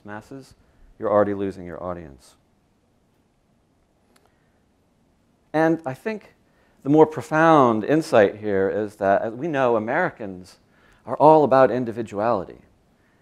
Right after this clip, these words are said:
And they don't like it when the individual, um, can't, is not visible. They want individuals to thrive,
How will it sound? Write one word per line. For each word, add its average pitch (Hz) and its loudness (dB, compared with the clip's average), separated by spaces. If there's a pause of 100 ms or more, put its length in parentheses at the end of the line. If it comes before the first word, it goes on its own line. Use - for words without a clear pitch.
(280)
And 131 -6
they 135 0
don't 147 4
like 160 2
it 95 -6 (120)
when 120 -6
the 113 -6
individual, 110 -2
um, 101 -12 (160)
can't, - -16
is 110 -12
not 127 0
visible. 131 -10 (720)
They 127 2
want 139 2
individuals 107 -6
to - -20
thrive, 104 0